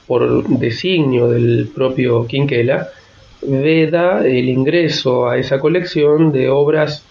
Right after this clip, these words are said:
eh, bueno, eh, cubistas, futuristas, surrealistas,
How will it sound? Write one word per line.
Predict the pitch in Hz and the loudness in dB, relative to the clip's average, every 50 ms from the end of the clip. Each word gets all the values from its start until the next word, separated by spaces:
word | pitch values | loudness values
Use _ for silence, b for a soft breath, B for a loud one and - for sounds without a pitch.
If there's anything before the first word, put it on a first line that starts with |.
| b b b b b b b - - | b b b b b b b -6 -4
eh, | 131 131 127 127 127 | -2 0 0 0 0
bueno, | 139 151 151 139 123 120 113 - - - | 0 -2 0 0 -2 -4 -6 -10 -14 -8
eh, | 190 160 120 117 113 - | -4 -2 -2 -2 -4 -6
cubistas, | - 135 127 135 135 135 131 135 - 135 131 131 127 127 127 - | -6 -4 -2 -2 0 -2 -2 -2 -2 -2 -2 0 0 -2 -4 -4
futuristas, | - 143 135 131 127 131 131 131 - 131 131 135 127 127 120 - | -4 -6 -4 -2 -2 0 0 -2 -2 -2 -2 -2 -2 -2 -2 -4
surrealistas, | - - 139 131 131 131 127 127 123 123 123 123 117 120 - 120 120 113 110 - - | -4 -2 -2 -2 0 0 0 0 0 0 0 0 -2 -2 -4 -2 -2 -2 -4 -6 -14